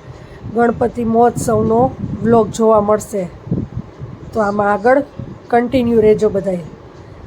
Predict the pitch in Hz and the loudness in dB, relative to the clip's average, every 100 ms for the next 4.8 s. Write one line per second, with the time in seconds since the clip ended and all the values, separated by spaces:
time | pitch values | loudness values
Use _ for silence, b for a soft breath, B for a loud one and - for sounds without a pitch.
0 | 196 226 247 247 240 196 226 220 - 214 | -2 4 4 4 2 4 4 2 -2 -2
1 | 214 214 214 254 233 233 226 226 233 214 | 0 -2 2 2 2 -2 -2 -4 -2 -2
2 | 214 180 226 214 220 220 208 226 285 254 | -2 -2 -2 -2 -2 0 0 2 4 4
3 | 233 208 190 - 233 294 - - - - | 4 2 -2 -4 -6 -6 -8 -12 -18 -20
4 | - - - - 208 233 220 240 | -20 -20 -10 -6 0 2 4 2